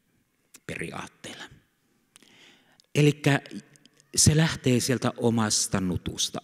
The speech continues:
omasta sydämentilasta, että alkaa katoamaan armahtava Kristuksen tunteminen oman vailta-, vaellukseen nähden. Ja sitten aletaankin jo olemaan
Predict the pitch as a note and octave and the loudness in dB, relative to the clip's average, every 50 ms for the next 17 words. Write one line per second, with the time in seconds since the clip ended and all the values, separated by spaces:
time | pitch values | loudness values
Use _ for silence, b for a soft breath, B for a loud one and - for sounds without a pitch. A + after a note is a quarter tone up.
0 | _ - A2 G#2+ A2 A#2 B2 B2 - - - C3 - - A#2+ A2+ A#2+ A#2 A#2+ A#2+ | _ 0 0 2 2 2 0 0 -2 -2 -4 -4 -4 -4 -4 -4 -4 -4 -4 -6
1 | A2 A2 - A2+ G#2+ G#2 G#2 - - - - G#2+ - B B B B B B B | -6 -6 -4 -4 -4 -4 -4 -6 -8 -8 -8 -8 -10 B B B B B B B
2 | B - A2+ G#2+ - - - - G2 G2 - _ _ _ _ _ - - B2 A2 | B -4 -4 -4 -6 -8 -6 -6 -6 -6 -6 _ _ _ _ _ -8 -6 -4 -4
3 | G#2 - - - G2+ F#2+ G2 F#2+ - _ _ _ _ _ _ _ _ _ _ - | -4 -4 -4 -4 -4 -2 -4 -4 -6 _ _ _ _ _ _ _ _ _ _ -4
4 | - A#2+ A2 - - G#2+ G2 F#2 F#2 F2+ F#2 E2+ E2+ E2+ E2+ E2 - B B B | -4 -4 -2 0 0 0 0 0 -2 -4 -4 -6 -6 -6 -8 -8 -12 B B B
5 | B B _ - G#2 G2+ G2 F#2+ F#2 G2 F2 F2+ - - - - F2+ E2 E2 E2 | B B _ -4 -2 -2 -2 -2 -2 -4 -4 -4 -6 -8 -10 -10 -8 -8 -6 -8
6 | E2+ E2 - - - E2 D#2+ - - - F2 - - - E2+ E2+ D#2+ - E2 D#2+ | -10 -10 -12 -14 -10 -8 -6 -6 -6 -6 -8 -8 -6 -6 -6 -6 -6 -8 -8 -8
7 | D#2+ D#2+ - E2 D#2 D#2+ E2 D#2+ D#2+ D#2 - B B B B B - F#2+ E2+ F2+ | -8 -8 -10 -10 -12 -10 -10 -10 -12 -12 -14 B B B B B -8 -6 -2 0
8 | F#2 G2+ A2+ A#2 A2 - - - - A#2 A2+ A2 G#2+ G2 - G#2 G2 F#2+ - G#2+ | 0 0 0 -2 -4 -6 -10 -10 -4 0 0 0 0 -2 -2 -4 -4 -4 -4 -2
9 | G#2 G#2 G2 F#2+ F#2+ F#2 - - - - - F#2 F2 F2 E2+ F2 E2+ D#2+ - - | -2 0 0 -2 -2 -4 -4 -4 -4 -2 -2 -2 -4 -4 -4 -6 -6 -8 -8 -10
10 | E2+ E2 D#2+ - B B B B B - G#2+ - - F2 - - - A#2+ B2+ C3 | -10 -10 -10 -12 B B B B B -6 -6 -4 -4 -6 -6 -2 -2 -2 -2 0
11 | C3+ C3 B2 A2 - - A2 G2+ G2 - - F#2 F2+ F#2 F#2 - - F#2 E2+ E2 | -2 0 0 -2 -2 -2 -2 -2 -2 -2 -4 -4 -2 -2 -4 -2 -4 -4 -4 -2
12 | E2 D#2+ D#2+ E2 D#2+ D#2+ D#2+ | -4 -4 -6 -6 -8 -8 -10